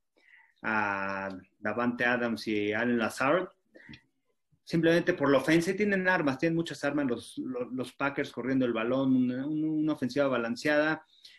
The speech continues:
una ofensiva que en cualquier momento también puede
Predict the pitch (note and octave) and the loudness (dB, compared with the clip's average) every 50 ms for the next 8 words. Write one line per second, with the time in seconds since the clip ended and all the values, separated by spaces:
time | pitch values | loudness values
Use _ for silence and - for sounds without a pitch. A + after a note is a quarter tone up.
0 | - _ - - D3 D3+ C#3+ C#3+ C3+ B2+ A2+ - C#3 C#3+ C#3+ C3 C3+ - A#2+ A2+ | -20 _ -4 0 2 2 2 2 0 -2 -2 0 0 2 2 0 0 -2 -4 -2
1 | A2+ A2+ A2 A2 A#2 A#2 A2+ - C3+ B2+ C3 B2+ B2 C3 C3 B2+ - - A2+ A#2+ | -2 -4 -4 -4 -6 -6 -4 -2 0 0 2 2 2 0 -2 -2 -4 -4 -2 -2
2 | B2 B2 B2 B2+ B2 B2 A#2+ A#2 A2+ A2 A2 A2 G#2 G2 - | -2 -2 -4 -4 -2 -2 -2 -2 -2 -2 -2 -2 -4 -6 -8